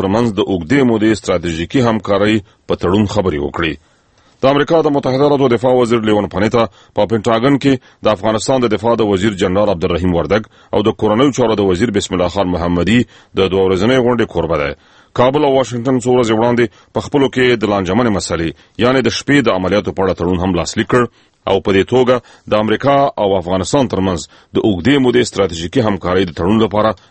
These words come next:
لار هواره شوه. د افغانستان دفاع وزیر د غونډې په پیل کې په انګلیسي ژبه وویل،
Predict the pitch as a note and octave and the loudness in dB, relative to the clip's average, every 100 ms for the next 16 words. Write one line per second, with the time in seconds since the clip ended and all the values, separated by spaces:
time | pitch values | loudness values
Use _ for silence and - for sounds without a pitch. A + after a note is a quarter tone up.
0 | - F2 C#2+ D2+ D#2 D2 E2+ D2+ - _ | -4 -2 -2 -2 -2 -4 -4 -4 -6 _
1 | _ _ - C3+ C3 D3+ C#3 E3 D3 C3+ | _ _ 0 0 2 -2 0 0 0 2
2 | D3 C3+ C3+ C3+ - _ G#2+ A2+ C#3+ A#2 | 2 2 0 -2 -8 _ -2 0 2 0
3 | A2 C3 A#2 B2+ B2+ A2+ G#2 G2 A#2+ G#2 | 0 0 2 2 2 2 0 0 0 0
4 | F#2 F#2+ G2+ G2+ | 2 2 2 0